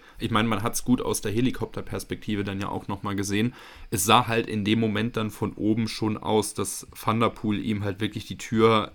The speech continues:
sehr <laughs> extrem zumacht. Ähm, ich, es ging ja auch drum,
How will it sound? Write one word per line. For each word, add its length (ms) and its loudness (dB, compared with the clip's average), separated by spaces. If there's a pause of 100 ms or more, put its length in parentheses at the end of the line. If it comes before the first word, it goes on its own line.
sehr 360 6
<laughs> 0 -
extrem 540 0
zumacht. 600 -2 (300)
Ähm, 260 2
ich, 140 -6
es 140 -4
ging 140 4
ja 100 6
auch 180 0
drum, 340 0